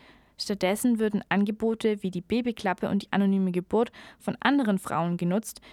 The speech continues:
die zum Beispiel von dem Partner oder der Familie dazu gedrängt werden, ihr Kind abzugeben. Auch Opfer-Selbsthilfegruppen äußerten sich gegenüber der Legalisierung von Babyklappen und der anonymen Geburt kritisch.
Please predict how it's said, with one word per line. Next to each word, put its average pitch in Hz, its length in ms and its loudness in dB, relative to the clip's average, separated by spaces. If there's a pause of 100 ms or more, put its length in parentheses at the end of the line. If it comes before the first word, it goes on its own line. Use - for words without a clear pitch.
(140)
die 214 160 2
zum 180 200 -2
Beispiel 202 600 0
von 196 260 0
dem 175 140 -2
Partner 240 640 0
oder 196 140 -4
der 185 100 -2
Familie 202 460 2
dazu 208 260 -4
gedrängt 202 640 0
werden, 175 360 -2
ihr 170 80 -2
Kind 175 260 -2
abzugeben. - 720 -6 (1080)
Auch 214 300 0
Opfer-Selbsthilfegruppen 202 1400 -2 (340)
äußerten 233 500 0
sich 202 260 -4
gegenüber 196 460 -4
der 196 140 0
Legalisierung 185 800 0
von 190 180 -2
Babyklappen 202 720 -2
und 190 200 -2
der 190 100 -6
anonymen 175 460 0
Geburt 185 480 -4
kritisch. - 600 -8